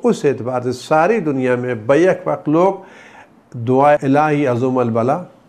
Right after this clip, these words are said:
اور اس کے بعد سورہ الحمد اور صلوات پڑھیں گے، اور امام زمانہ علیہ السلام کی والدہ جناب نرجس خاتون کی خدمت میں ہدیہ کریں گے۔ آٹھ اپریل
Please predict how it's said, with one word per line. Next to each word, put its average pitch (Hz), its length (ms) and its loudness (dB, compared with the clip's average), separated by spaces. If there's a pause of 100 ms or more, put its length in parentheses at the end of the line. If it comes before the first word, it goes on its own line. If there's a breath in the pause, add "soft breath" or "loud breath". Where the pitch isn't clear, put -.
اور 175 220 2
اس - 160 -6
کے 139 100 0
بعد 135 240 2
سورہ 120 480 -2
الحمد 127 380 0 (760)
اور 131 240 0
صلوات 127 420 0
پڑھیں 156 300 0
گے، 196 120 0 (680 loud breath)
اور 170 300 2 (140)
امام 143 360 2
زمانہ 135 320 2
علیہ 185 100 2
السلام 139 400 0
کی 131 100 -2
والدہ 117 480 0
جناب 117 360 -4
نرجس 131 560 -6 (160)
خاتون 123 380 -4
کی 135 220 -10
خدمت 110 400 -10
میں 143 100 -6 (100)
ہدیہ 107 240 -8 (100)
کریں 107 300 -14
گے۔ 110 80 -14 (800 loud breath)
آٹھ 175 340 0 (200)
اپریل 160 520 0